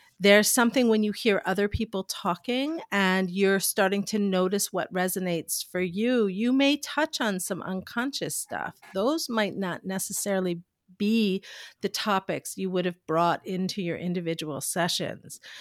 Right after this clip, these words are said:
But as you're hearing other people in the group speak and something really touches you and resonates for you,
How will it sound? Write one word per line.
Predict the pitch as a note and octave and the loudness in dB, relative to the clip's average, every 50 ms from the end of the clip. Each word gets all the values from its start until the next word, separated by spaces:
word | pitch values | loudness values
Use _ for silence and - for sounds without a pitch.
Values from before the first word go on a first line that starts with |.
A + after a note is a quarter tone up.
| - - - | -18 -8 -4
But | G#3 F#3+ | 0 4
as | G3 G3 G#3 A3+ A3 - | 6 6 6 6 4 4
you're | B3+ A#3 | 0 0
hearing | A3+ A3+ - - - A#3+ A#3 A3+ A3+ G#3+ G3+ G3 G3 F#3 F3 - | 0 -2 -6 -10 -6 -2 0 2 2 2 2 2 0 -2 -4 -2
other | - F#3+ F#3 G3+ | -4 0 0 0
people | F#3 - - G#3 F#3 - F#3 F3 | -2 -2 -6 -8 -6 -4 -2 -2
in | F3 | -2
the | E3+ | -2
group | E3+ - E3+ E3+ D#3+ - | -2 -2 -2 -4 -2 -4
speak | - - - - G#3+ G3+ F#3+ F3 - E3+ | -6 -6 -6 -4 -2 -2 -2 -2 -2 -2
and | D#3 E3 E3+ | -4 -2 -2
something | - - G3+ G#3 G3+ - G3+ F#3+ F#3 F3+ G3+ | -2 -2 0 -2 0 -2 -4 -4 -4 -6 -4
really | A3 B3+ B3+ B3 B3 A#3 A3 G#3 F#3 F#3 | 0 2 4 6 6 6 6 4 2 0
touches | - - - - G#3 G3+ - - G#3 F3+ - F#3 | 0 -6 -4 -2 -2 -2 0 0 0 0 0 -2
you | E3+ E3 E3 | -2 0 0
and | E3 D#3+ D#3+ D#3 | 0 -2 -2 0
resonates | F#3 F#3+ A#3 A3+ C4+ B3 A3 F#3 E3+ - - - - | 2 2 2 4 2 2 2 2 0 -2 -4 -8 -4
for | - | -2
you, | F3 E3+ E3+ E3 D#3+ D#3+ D3+ D#3+ | -2 0 2 2 2 2 2 0